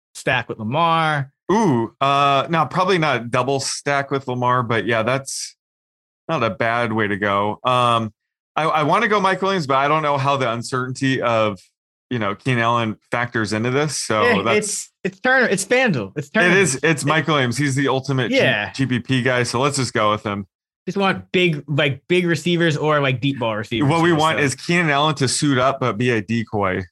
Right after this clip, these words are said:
Speaker 2: Which
Speaker 1: No,
Speaker 2: seems
Speaker 1: I actually don't want that 'cause I'm, I'm gonna play him in
Speaker 2: <laughs>
Speaker 1: cash if he's active. So
Speaker 2: Oh, oh, well, okay.
Speaker 1: <laughs> I just,
Speaker 2: Well, I'm just
Speaker 1: I just
Speaker 2: saying
Speaker 1: want
Speaker 2: for this
Speaker 1: Keenan Allen to take, like, three
Speaker 2: Like,
Speaker 1: defenders away from Mike Williams, who gets,
Speaker 2: you
Speaker 1: like, a coverage bust on, like,
Speaker 2: I'm
Speaker 1: an
Speaker 2: sa-
Speaker 1: eighty-yard touchdown.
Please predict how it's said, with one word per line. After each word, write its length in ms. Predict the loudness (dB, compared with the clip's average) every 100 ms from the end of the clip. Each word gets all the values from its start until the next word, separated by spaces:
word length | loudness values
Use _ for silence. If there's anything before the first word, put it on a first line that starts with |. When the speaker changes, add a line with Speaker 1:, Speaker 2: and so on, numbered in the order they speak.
| _ _ _ _ _ _ _ _ _ -4
Speaker 2:
Which 120 | 0
Speaker 1:
No, 300 | 4 4 2
Speaker 2:
seems 320 | 2 0 -2 -6 -8 -2
Speaker 1:
I 220 | 2 2
actually 200 | 2 2
don't 200 | 4 4 4
want 200 | 4 2
that 120 | 2
'cause 100 | 2
I'm, 180 | 2 2
I'm 200 | 2 2
gonna 220 | 2 2
play 220 | 2 2
him 80 | 2
in 80 | 2
Speaker 2:
<laughs> 0 |
Speaker 1:
cash 260 | 2 0 0
if 60 |
he's 140 | 0 2
active. 340 | 0 -2 -2
So 100 | 2
Speaker 2:
Oh, 300 | 4 4 4
oh, 80 | 4
well, 220 | 4 4 4
okay. 140 | 4
Speaker 1:
<laughs> 20 |
I 80 | 4
just, 100 | 4 2
Speaker 2:
Well, 100 | 2
I'm 60 |
just 60 | 2
Speaker 1:
I 100 | 2
just 40 | 4
Speaker 2:
saying 60 | 4
Speaker 1:
want 140 | 2
Speaker 2:
for 60 | 2
this 80 | 4
Speaker 1:
Keenan 240 | 4 4
Allen 300 | 4 2 2
to 120 | 2
take, 280 | 2 0 2
like, 260 | 2 0 -6 -2
three 200 | 2 2
Speaker 2:
Like, 60 | 4
Speaker 1:
defenders 420 | 4 4 4 4
away 220 | 4 2
from 160 | 2 2
Mike 180 | 2 2
Williams, 360 | 4 2 2
who 60 | 0
gets, 160 | 2 2
Speaker 2:
you 80 | 2
Speaker 1:
like, 140 | 0
a 80 | -2
coverage 420 | -2 0 -2 -2
bust 280 | -4 -4 -4
on, 80 | 0
like, 160 | 2
Speaker 2:
I'm 80 | 2
Speaker 1:
an 40 |
Speaker 2:
sa- 60 | 2
Speaker 1:
eighty-yard 280 | 2 0 -2
touchdown. 380 | -6 -6 -12